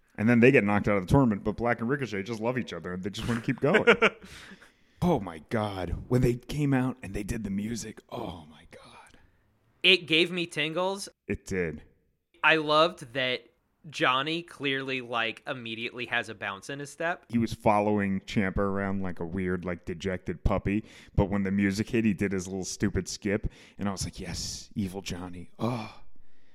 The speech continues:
Speaker 1: I want evil Johnny so bad.
Speaker 2: The episode before, when Johnny Gargano agreed to be in D I Y again, and Candice LeRae had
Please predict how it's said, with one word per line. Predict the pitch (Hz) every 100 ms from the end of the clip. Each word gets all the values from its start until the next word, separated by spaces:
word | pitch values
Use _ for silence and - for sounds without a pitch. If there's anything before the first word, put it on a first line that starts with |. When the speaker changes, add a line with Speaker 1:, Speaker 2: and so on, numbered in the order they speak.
| - _ _ _ _ _ _
Speaker 1:
I | -
want | 101 113 107
evil | 104 95
Johnny | 95 92 87 82
so | 98
bad. | 85 90 80 - -
Speaker 2:
The | - 156
episode | 165 160 165 131
before, | 135 156 165 156 139 135
when | 127 127 123 120 113 113 _ - - -
Johnny | 147 143
Gargano | 151 151 139 123 135 143 127 -
agreed | 131 - 127 156 151 -
to | 143
be | 117 127 123 120
in | - 131 120
D | 107 123
I | 123 113
Y | 113 123
again, | 131 113 110 104 104 -
and | 110 101
Candice | - 120 120 120
LeRae | 120 107 113 117 113 107 98
had | 113 104 101 92